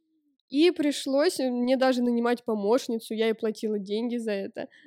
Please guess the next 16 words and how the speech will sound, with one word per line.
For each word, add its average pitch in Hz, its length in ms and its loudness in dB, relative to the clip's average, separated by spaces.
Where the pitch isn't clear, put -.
Вот, 233 480 2
и 247 560 -2
потом, 262 420 0
э, 240 80 0
мы 240 120 -2
с - 80 -14
ней 247 100 0
поработали, 240 560 -2
поработали, 269 640 -2
как 277 160 -6
раз-таки 262 360 -6
вот 233 140 -4
слились 240 440 -6
два 220 180 -4
вот 220 120 -8
этих, 226 240 -6